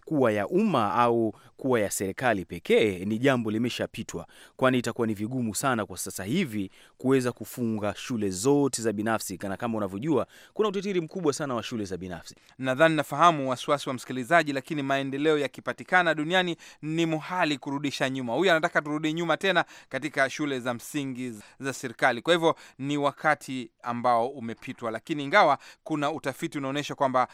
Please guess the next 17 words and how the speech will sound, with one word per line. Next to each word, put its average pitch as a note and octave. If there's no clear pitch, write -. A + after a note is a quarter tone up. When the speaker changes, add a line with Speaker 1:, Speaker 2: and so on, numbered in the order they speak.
Speaker 2:
ni B2+
kweli E3+
elimu D3+
ya C3
watu C#3+
wanaopata C3
shule C#3
za A2+
binafsi C3+
na C3+
watu C#3+
wanaopata C#3
shule C#3+
za B2
umma E3
zinatofautiana C#3+
sana, B2